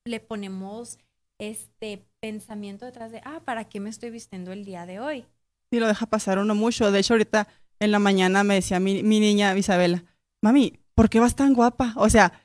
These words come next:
Speaker 2: exactamente dijo, "¿Para qué te vistes así para llevarme a la escuela?". Ella está acostumbrada a que me vista de una manera para ir al, a dejarla a la escuela, a mi trabajo de toda la semana. Y hoy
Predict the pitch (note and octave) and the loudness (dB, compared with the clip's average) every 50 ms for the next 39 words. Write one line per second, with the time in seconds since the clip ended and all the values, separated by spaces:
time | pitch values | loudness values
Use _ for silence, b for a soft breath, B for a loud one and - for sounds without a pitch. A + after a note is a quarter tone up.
0 | _ _ _ - A#3+ C4 B3 - C4 A#3 - D4 C#4 C#4+ C#4+ B3+ - C#4 C4+ C4+ | _ _ _ 2 4 4 6 6 4 6 6 6 6 8 6 6 8 8 8 8
1 | C#4 A#3+ C4+ B3+ - A#3+ A#3 A#3 A#3 - A3+ - C#4 C4+ C#4 C4+ - D#4+ C#4+ D4+ | 8 6 4 2 4 4 4 6 6 4 6 6 8 8 8 8 8 6 4 6
2 | C4+ - B3 A#3+ - C4 C4 B3+ B3 A3+ A3 A#3 B3 B3 A#3 - - - A#3 B3 | 6 6 4 4 4 4 6 6 6 6 4 4 2 0 -2 -2 -2 -2 -2 0
3 | B3 A3+ A3 A3 - - F#3+ G3+ G3+ - G#3 G#3 A3 A3 - G#3+ F#3+ F#3+ F#3+ G3+ | 0 -2 -4 -4 -2 0 0 0 0 0 -2 -2 -2 -2 -2 0 2 4 4 4
4 | - A3 G#3 G3 F3+ F3+ - - G3+ G3+ G#3 G#3+ A3+ A#3 B3 B3+ A#3+ G#3+ G3+ A3 | 2 2 2 2 2 0 0 0 0 0 2 2 0 0 2 2 2 2 2 0
5 | A3 - G#3 F#3+ F3+ E3 D#3+ D#3 E3+ F3 F3 F3 - - - F#3 F#3 F#3 F3+ F3+ | 0 0 0 2 2 2 2 0 0 0 -2 -4 -4 -2 0 2 2 2 2 2
6 | - F#3+ F3+ F3 F3+ F3+ F#3 F#3+ - - - F#3+ F#3 F3+ F#3+ G3 G3 G3 - - | 2 2 2 2 2 0 0 -2 -4 -2 0 0 2 2 2 0 0 -2 -4 -4
7 | F3 E3 E3 E3+ - - F#3+ F#3 F#3 - - - - G3+ - F#3+ F#3+ G#3 A3+ A3 | -2 -2 -2 -2 -2 -2 -2 -2 -2 -4 -4 -6 -4 -6 -6 -6 -6 -4 -4 -4
8 | G3+ F3+ E3+ E3+ F3 E3+ E3+ F3+ F3+ F3 | -2 -2 -2 -2 -2 0 0 -2 -2 -4